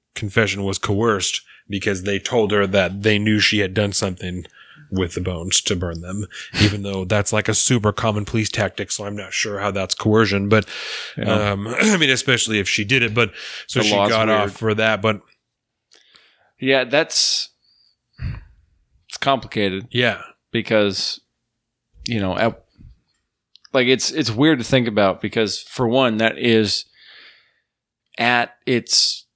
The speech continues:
Speaker 2: core level, just terrible.
Speaker 1: It's horrible.
Speaker 2: It's wrong.
Speaker 1: Yeah.
Speaker 2: It's so fucked up. And it's, I mean, there's, and there's, you, it's a shame because it's in Ohio. Like, I don't know what the abortion laws are, obviously, but, like,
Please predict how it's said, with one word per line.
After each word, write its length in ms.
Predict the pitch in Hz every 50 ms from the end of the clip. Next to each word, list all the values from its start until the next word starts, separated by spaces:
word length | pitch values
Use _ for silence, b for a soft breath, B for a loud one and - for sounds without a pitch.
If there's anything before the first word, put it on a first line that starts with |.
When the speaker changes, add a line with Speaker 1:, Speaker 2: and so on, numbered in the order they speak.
| _ _ _
Speaker 2:
core 260 | - - 131 123 110 98
level, 400 | 98 107 104 95 - - - -
just 380 | - - 107 92 - - - - _ _ _ _ _ _ -
terrible. 540 | - - 107 95 87 87 82 - - _ _ _ _ _ _
Speaker 1:
It's 80 | -
horrible. 380 | - 180 180 127 87 - - -
Speaker 2:
It's 160 | _ - - -
wrong. 420 | - 117 113 101 87 82 76 - -
Speaker 1:
Yeah. 200 | - 110 101 - - _ _ _ _ _
Speaker 2:
It's 200 | 123 107 - -
so 520 | - - - - 135 123 120 120 117 113 107
fucked 520 | - - - - 123 107 98 - - -
up. 260 | 101 95 90 - - _ _ _ _ _ _ _ _ _ _ _ _ _ _
And 200 | 110 98 98 101
it's, 460 | 98 101 110 107 - - - - - - _ _ _ _ _ _ _ _ _ _ _ _ _ _ - -
I 60 | 131
mean, 140 | 139 143 131
there's, 200 | 131 139 127 107 -
and 220 | 160 147 135 139
there's, 320 | 143 147 139 - - - - _
you, 300 | - 170 151 135 151 170 - -
it's 180 | 160 143 - 147
a 60 | 127
shame 840 | - - - - - - 147 147 143 127 110 101 95 90 104 - _ _ _
because 380 | 135 113 - 120 110 101 95 -
it's 220 | - - 131 - 139
in 140 | 151 156 156
Ohio. 640 | 151 135 - - 127 127 123 120 117 117 117 117
Like, 200 | 110 110 110 -
I 80 | 131 127
don't 180 | 139 139 131
know 120 | 127 127 127
what 240 | 117 117 117 -
the 100 | - 123
abortion 440 | 117 101 101 117 117 110 - - 113
laws 280 | 107 107 107 107 104 110
are, 180 | 107 104 101
obviously, 460 | 104 107 107 104 104 101 - - 107 104
but, 160 | 98 113 104
like, 220 | 107 104 101 -